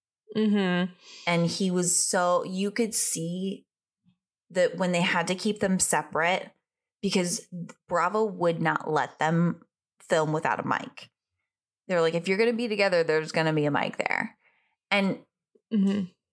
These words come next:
Speaker 2: we come to find out much later that that was very much because Tom was worried about making sure that Raquel was gonna stick to the timeline because Schwartz didn't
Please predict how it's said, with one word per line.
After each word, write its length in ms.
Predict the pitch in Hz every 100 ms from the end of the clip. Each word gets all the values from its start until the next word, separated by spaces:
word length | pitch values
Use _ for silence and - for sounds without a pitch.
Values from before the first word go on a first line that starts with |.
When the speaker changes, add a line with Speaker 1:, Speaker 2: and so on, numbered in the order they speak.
| _ _
Speaker 2:
we 200 | 208 226
come 220 | 226 277
to 100 | 262
find 220 | 269 240 202
out 200 | 175 170
much 260 | 165 165
later 380 | 147 151 117 117
that 160 | 180 175
that 120 | 180
was 140 | 196
very 500 | 185 185 175 170 170
much 440 | 165 156 151 - -
because 340 | 160 175 151
Tom 340 | - 156 156
was 220 | 151 165 160
worried 400 | 151 139 139 135
about 580 | 147 143 131 123 117 - _ _ _ _ _ _ _ -
making 460 | 180 170 160 131
sure 200 | - 156
that 140 | - - - _ _
Raquel 360 | 165 - 156 143
was 140 | 160
gonna 180 | 170 143
stick 280 | - 156 -
to 80 | 165
the 80 | 165
timeline 540 | - 156 151 143 143
because 240 | 151 160 156
Schwartz 580 | - 175 156 143 - - _ - _
didn't 400 | 160 110 -